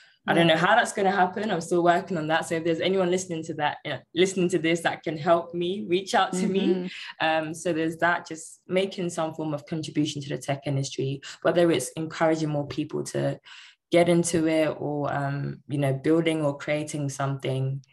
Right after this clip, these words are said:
Speaker 1: will definitely be cool. But other than that, I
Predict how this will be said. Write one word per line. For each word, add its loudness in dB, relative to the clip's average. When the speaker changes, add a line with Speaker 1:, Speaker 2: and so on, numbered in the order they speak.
Speaker 1:
will -4
definitely -4
be -4
cool. -2
But 0
other 2
than 4
that, 4
I 2